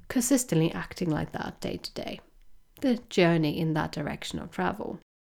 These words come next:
So goals are the things you aim for in the future,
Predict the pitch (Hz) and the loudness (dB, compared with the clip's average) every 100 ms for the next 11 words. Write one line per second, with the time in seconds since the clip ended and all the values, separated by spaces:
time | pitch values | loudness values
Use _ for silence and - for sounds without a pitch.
0 | _ _ _ _ - 202 - 220 285 294 | _ _ _ _ -2 -2 6 8 8 8
1 | 240 226 202 175 165 - - 185 196 - | 4 2 4 2 2 -2 0 2 2 0
2 | 175 170 165 165 - 247 247 - - 208 | -2 2 0 -2 -2 -2 -2 -6 -6 -8